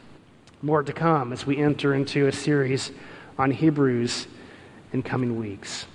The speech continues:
Yes, we need a, a representative before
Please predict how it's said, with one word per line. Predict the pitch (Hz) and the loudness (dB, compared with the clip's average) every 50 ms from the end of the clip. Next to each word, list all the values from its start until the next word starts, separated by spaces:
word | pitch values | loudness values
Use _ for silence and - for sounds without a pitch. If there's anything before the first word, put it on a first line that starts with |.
| - - - - - - _ _ - - _ _ - - - - - - - - - - - - | -20 -20 -20 -20 -20 -20 _ _ -20 -20 _ _ -20 -20 -20 -20 -20 -20 -20 -20 -20 -20 -8 -2
Yes, | 151 151 156 - - | 0 0 0 0 0
we | - 165 | 0 2
need | 160 165 165 165 160 | 4 6 6 6 6
a, | 160 156 151 135 - - - - 156 | 4 2 0 -2 -4 -10 -10 -6 -4
a | 151 | -2
representative | 147 139 151 165 165 156 165 151 - - 165 165 165 165 156 135 131 123 127 131 110 - - | 0 2 2 2 4 4 2 0 0 0 2 2 4 4 2 0 -2 -2 -4 -6 -8 -10 -10
before | - 123 - - 147 139 139 135 127 117 | -10 -10 -6 -2 -2 0 0 0 -2 -4